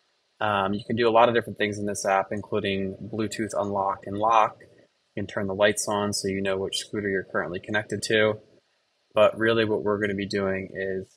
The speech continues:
just modifying the I P address. So you'll click on Modify I P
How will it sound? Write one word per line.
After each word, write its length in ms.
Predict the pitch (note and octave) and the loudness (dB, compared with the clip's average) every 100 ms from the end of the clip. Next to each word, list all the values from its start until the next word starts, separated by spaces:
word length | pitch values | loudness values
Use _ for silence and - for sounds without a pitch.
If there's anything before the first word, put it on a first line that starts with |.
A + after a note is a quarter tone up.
| G#2 | -12
just 380 | - G#2+ - - | -2 -2 -2 -6
modifying 720 | G2 F#2+ - G2 F#2 F#2 F#2+ | 0 0 -2 -2 0 0 -4
the 120 | F#2 F2 | -6 -2
I 160 | F#2 - | -2 -4
P 120 | F#2 | -8
address. 480 | C#2+ - E2+ - - | -6 -6 -6 -4 -4
So 40 | |
you'll 140 | G2 G2 | -4 -4
click 320 | - A#2 - | -2 -4 -2
on 160 | G#2 | -2
Modify 720 | G2+ G2 G2 - G2 F#2 F#2 F2+ | 0 0 -2 -2 -2 0 0 0
I 140 | F#2+ - | -2 -2
P 300 | C3 B2 C3 | 2 2 2